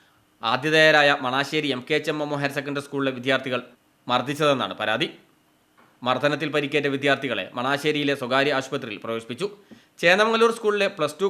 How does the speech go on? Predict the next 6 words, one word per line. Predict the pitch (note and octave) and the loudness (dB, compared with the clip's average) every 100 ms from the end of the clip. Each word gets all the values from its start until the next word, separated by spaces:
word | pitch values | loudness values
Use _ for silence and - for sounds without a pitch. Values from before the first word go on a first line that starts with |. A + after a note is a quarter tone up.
| E3+ | 0
കൊമേഴ്സ് | D#3 F#3 F3+ | -2 -2 -4
വിദ്യാർത്ഥിയും | F3 F3+ D#3+ E3 D#3+ - _ _ - | 0 0 0 -4 -6 -10 _ _ -4
നെല്ലിക്കാപ്പറമ്പ് | C3+ D#3 E3 F3 F3+ F3 | 0 0 2 2 2 0
സ്വദേശിയുമായ | E3+ E3+ E3 E3 D#3 D3 D3 - - B2+ | -4 -4 -4 -2 2 4 2 -2 -8 -2
അമൻ | C#3+ E3 | -2 0
ഹനീഫ്, | D3+ C#3 A2+ | -2 -2 -4